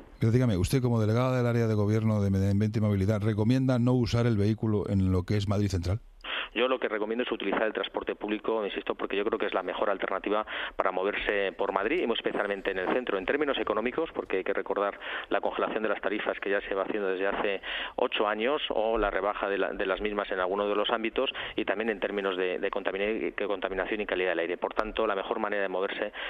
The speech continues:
Speaker 2: es el transporte público. Es un ejemplo el sistema de transporte público que tenemos en Madrid para el resto de las capitales europeas y yo creo, eh, en fin, que es la mejor manera de moverse.
Speaker 1: Ujú. Eh, por cierto, ¿detrás de los piquetes está el antiguo equipo de gobierno del ayuntamiento?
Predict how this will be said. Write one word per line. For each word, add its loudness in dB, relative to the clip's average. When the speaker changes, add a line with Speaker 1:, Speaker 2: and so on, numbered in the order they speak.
Speaker 2:
es -4
el -4
transporte -2
público. 0
Es -2
un -4
ejemplo 0
el -4
sistema -2
de -8
transporte -4
público -2
que -4
tenemos -2
en -2
Madrid 0
para 2
el 0
resto 0
de 2
las -4
capitales 0
europeas -2
y -2
yo 0
creo, -2
eh, -2
en -4
fin, -2
que -2
es -2
la 0
mejor -4
manera -2
de -2
moverse. -2
Speaker 1:
Ujú. 4
Eh, 0
por 2
cierto, 2
¿detrás 2
de 2
los 2
piquetes 2
está 2
el 2
antiguo 4
equipo 2
de 4
gobierno 4
del 2
ayuntamiento? 2